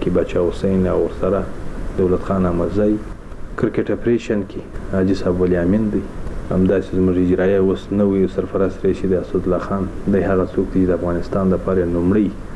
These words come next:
انټرنیشنل یا بهرنیو لوبو کې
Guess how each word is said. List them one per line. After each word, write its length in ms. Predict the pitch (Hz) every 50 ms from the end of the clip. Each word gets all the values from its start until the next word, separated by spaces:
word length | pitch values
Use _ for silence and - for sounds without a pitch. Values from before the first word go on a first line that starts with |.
| - - - - - - 95
انټرنیشنل 580 | 92 - 95 90 98 95 90 - - 92 90 90 87
یا 100 | 85 85 82 82 80 80 - - - - - - - - - - 101
بهرنیو 480 | 101 95 95 98 95 101 101 98 95 98 101
لوبو 240 | 101 95 95 92 -
کې 140 | - 92